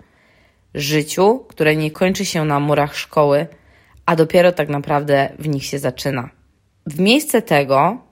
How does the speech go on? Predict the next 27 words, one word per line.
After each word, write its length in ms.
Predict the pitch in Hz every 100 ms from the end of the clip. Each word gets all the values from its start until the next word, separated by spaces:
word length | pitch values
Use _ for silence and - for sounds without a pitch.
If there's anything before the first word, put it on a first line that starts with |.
| _ _ _ -
nasze 340 | 170 240 285
zajęcia, 800 | 214 196 196 190 196 - 170 165 -
lekcje, 720 | 139 147 165 - - 151 151
warsztaty 840 | 147 139 - - 190 190 175 165 160
czy 100 | 147
spotkania 600 | - 143 - 160 170 165
z 80 | 151
uczniami 640 | - - 139 139 151 175 - - - -
powinny 460 | 170 185 220 214
być 220 | 185 180 170
wyjątkowo 640 | 156 147 147 - 156 147
atrakcyjne. 800 | 143 - 147 - - 143 143 - - _ _ _ _ -
Wyjątkowo, 960 | 156 156 151 - 139 139 160 208 240 _ -
ponieważ 420 | 165 160 165 160
tylko 300 | 190 202 208
w 80 | -
ten 220 | 220 247
sposób 560 | - - 160 - 160
zrodzi 300 | 156 156 156
się 280 | 147 - 147
w 80 | 147
nich 160 | 147 -
potrzeba 500 | 147 - 160 160 151
i 80 |
chęć 300 | - 151 151
do 120 | 151 143
nauki. 500 | 135 135 139 -